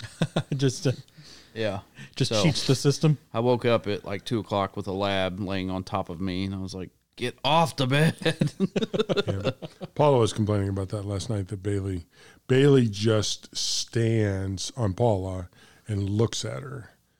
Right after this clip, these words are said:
Speaker 3: Now, when she comes into me, if I, and, and so she does that to me for a solid fifteen seconds, and then I say, "Fucking get your ass down. I will cuddle with you,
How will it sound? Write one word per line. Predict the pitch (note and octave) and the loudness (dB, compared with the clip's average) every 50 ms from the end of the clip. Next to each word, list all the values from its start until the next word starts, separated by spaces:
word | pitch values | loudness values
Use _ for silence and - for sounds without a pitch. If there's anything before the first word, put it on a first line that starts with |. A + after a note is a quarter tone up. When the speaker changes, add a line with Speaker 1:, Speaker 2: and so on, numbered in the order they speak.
| _ _ F4 - - F#4 F#4 - - - | _ _ -8 -6 -4 -4 -6 -2 2 4
Speaker 3:
Now, | C3+ C#3 C3 B2+ A#2+ A2+ A2+ | 4 6 6 4 4 2 2
when | A#2 B2+ C3 B2+ | 4 4 4 6
she | A2+ - C#3+ | 6 4 2
comes | B2+ - F3+ F3+ D3 D3+ | 4 4 4 4 6 6
into | D3 B2+ C3 | 6 6 8
me, | C3+ E3+ F#3 D#3 | 8 8 6 6
if | A2+ A2 A#2+ B2 A2+ G2+ C#3 | 4 2 -2 -4 -2 2 2
I, | C3+ C3 C3+ C3 - - - _ _ _ _ F3 - A#3+ A3+ - - - - | 4 4 4 2 0 -6 -16 _ _ _ _ -20 -20 -20 -20 -20 -20 -18 -16
and, | E3 D#3+ D3+ D3+ B2+ B2 C3 D#3 - | -14 -10 -2 0 2 2 2 0 -2
and | C#3+ B2+ A#2 A2+ G2+ | 0 2 2 2 2
so | - B2 A#2 G#2+ G#2 | 2 2 2 2 2
she | - - - A2+ | 0 -2 0 2
does | A2 C3 C#3 A#2+ G#2+ | 4 6 4 6 4
that | A#2+ A2 G2+ - | 2 2 2 2
to | A2+ | 2
me | A#2 A2 A2 A2 G2+ | 4 4 6 4 2
for | F#2+ - - - G#2 G2+ G2+ G2 - - - - | 0 -4 -6 -4 -2 -2 -2 -4 -8 -12 -10 -8
a | A#2 | -6
solid | - - C3 C3+ C3 A#2 A2 G#2 F#2 - | -2 0 4 4 4 4 4 2 0 0
fifteen | A#2 G2+ - - A2+ G#2 | -2 -2 0 0 0 0
seconds, | - B2 A#2+ G#2 A2+ G#2+ G2 G2 | 2 0 -2 0 -2 -4 -4 -2
and | A2 G#2 G#2 G#2 G#2+ | -2 -2 0 0 0
then | G#2 G#2+ G#2+ G#2+ | 0 0 0 0
I | A2 A2+ A#2 | 0 0 0
say, | A#2 - - A#2 G#2+ G2+ G2 F#2+ F#2+ F2+ F#2 F#2+ - _ _ _ _ _ _ _ _ _ _ _ _ _ _ _ _ | -2 -2 -4 -4 -4 -4 -6 -6 -8 -10 -12 -16 -18 _ _ _ _ _ _ _ _ _ _ _ _ _ _ _ _
"Fucking | _ A2+ A2 A2 G#2+ | _ 2 2 4 4
get | G#2+ F#2 | 2 2
your | G#2+ G#2+ G#2 | 2 2 2
ass | G2+ G#2 G2+ F#2+ - | 4 2 2 0 0
down. | - A2 G#2+ G#2+ G2+ F#2+ F#2 F#2+ F2 D#2+ - _ G#3 - - G3 | 0 2 2 2 2 0 0 -2 -4 -6 -8 _ -12 -8 -6 -2
I | B2 A2+ | 2 2
will | A2+ A#2 G#2+ F#2+ | 4 4 4 2
cuddle | - - C3 C3+ C#3+ C#3 A2 | 2 2 4 6 6 6 4
with | G#2+ G2+ F2+ G2+ G2+ | 4 0 0 0 -2
you, | F#2+ G2 F#2+ F#2 F#2 | 0 -2 -2 -2 -4